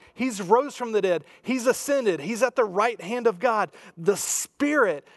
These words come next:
has been poured out on Pentecost. And now the last days have been inaugurated.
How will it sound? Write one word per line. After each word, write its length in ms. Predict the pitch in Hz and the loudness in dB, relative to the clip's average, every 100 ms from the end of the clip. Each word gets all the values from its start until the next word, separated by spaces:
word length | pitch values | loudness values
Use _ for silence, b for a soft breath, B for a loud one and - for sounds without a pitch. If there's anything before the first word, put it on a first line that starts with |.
| B | B
has 220 | 190 180 | -4 2
been 220 | 220 196 | 0 0
poured 340 | - 233 240 | -4 0 2
out 300 | 226 214 208 _ b | 2 0 -2 _ b
on 220 | - 190 190 | -4 -4 -4
Pentecost. 680 | - 208 180 - 160 143 - B | -8 -8 -6 0 0 -2 -12 B
And 220 | - 185 | -4 -2
now 240 | 202 240 269 | -2 0 0
the 200 | 240 180 | 2 0
last 760 | 175 185 220 262 - 190 165 | 2 2 2 0 -6 -12 2
days 560 | 233 202 156 156 156 - b b | 2 2 -2 -6 -10 -16 b b
have 500 | - 214 214 165 143 | -4 -2 -2 -4 -6
been 420 | 175 165 156 147 _ b b b b | -4 -4 -6 -12 _ b b b b
inaugurated. 880 | 156 156 143 135 131 131 123 113 | -6 -6 -6 -8 -12 -12 -14 -18